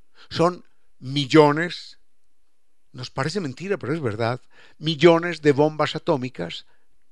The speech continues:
cada segundo. Entonces titilan, titilan, explotan, explotan,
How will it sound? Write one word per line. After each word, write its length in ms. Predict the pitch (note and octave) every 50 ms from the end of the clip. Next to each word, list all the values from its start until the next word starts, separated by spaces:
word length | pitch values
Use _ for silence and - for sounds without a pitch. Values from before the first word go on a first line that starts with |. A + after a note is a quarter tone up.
| - -
cada 400 | - D#3 C#3+ C3+ C#3 - - - -
segundo. 600 | - - D3+ D3+ C3+ D3+ D#3+ D#3+ D#3 - - - - - - - - - - - - - - - - - - - - - - - - - - - - - - - - - - -
Entonces 500 | C#3 A#2+ A2 D3+ D#3 D3+ C3+ D3+ C3+ -
titilan, 540 | - D3 - A3+ A#3 G3 F3+ D#3+ - F3 C#3
titilan, 540 | - - - - A#3 G#3+ G3 F3+ F#3+ G#3 -
explotan, 640 | - - - - - G3+ G#3+ G#3 - - - A#3 -
explotan, 560 | F#3 - - - G3 G#3 G3 - G3+ -